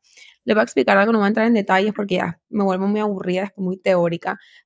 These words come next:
pero cuando uno empieza a salir con alguien, uno se está enamorando de alguien, como quien dice, está gustando a alguien, pasan ciertas cosas en el cerebro,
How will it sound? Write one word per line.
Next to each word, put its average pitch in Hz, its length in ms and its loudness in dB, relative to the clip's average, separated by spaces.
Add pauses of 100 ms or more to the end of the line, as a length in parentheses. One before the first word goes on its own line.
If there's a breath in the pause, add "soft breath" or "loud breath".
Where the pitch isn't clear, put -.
(100)
pero 196 260 2
cuando 208 380 0
uno 233 120 0
empieza 277 220 2
a 262 40 0
salir 202 300 0
con 220 160 2
alguien, 214 580 0
uno 202 180 0
se 226 100 -6
está - 140 -6
enamorando 202 580 0
de 196 120 0
alguien, 208 280 -4
como 180 220 -6
quien 180 160 0
dice, 190 240 -4
está 180 100 -8
gustando 208 420 -2
a 208 80 2
alguien, 214 340 -4 (320 soft breath)
pasan 214 240 2
ciertas 226 260 -2
cosas 240 260 0
en 240 60 4
el 202 120 2
cerebro, 185 640 0